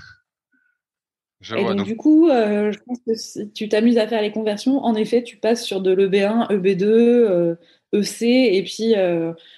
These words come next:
Speaker 2: le cent pour cent, c'était peut-être la vitesse max sur cinq cents mètres, et donc dans ce cas-là, c'est de la vitesse, quoi.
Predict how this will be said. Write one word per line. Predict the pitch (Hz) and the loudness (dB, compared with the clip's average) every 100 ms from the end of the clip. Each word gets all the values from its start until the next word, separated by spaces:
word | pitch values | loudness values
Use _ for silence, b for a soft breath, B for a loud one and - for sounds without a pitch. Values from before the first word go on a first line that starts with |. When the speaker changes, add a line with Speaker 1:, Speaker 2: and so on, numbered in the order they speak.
| b | b
Speaker 2:
le | 185 196 | -6 -2
cent | 220 214 | -2 -2
pour | 220 | -2
cent, | - 262 | 2 2
c'était | 262 220 202 | 2 0 -2
peut-être | 190 196 | -2 -2
la | 208 180 | 0 -2
vitesse | 180 208 208 | 0 -2 -2
max | 233 226 226 - | 0 0 -2 -8
sur | 208 | -6
cinq | - 180 | -6 -6
cents | 196 | -4
mètres, | 196 220 226 | 0 0 0
et | |
donc | 170 175 | -4 -4
dans | 170 | -4
ce | 175 | -2
cas-là, | 190 208 | 2 2
c'est | 214 185 | 0 -2
de | |
la | 180 | 0
vitesse, | 175 180 170 | 0 -2 -4
quoi. | - | -8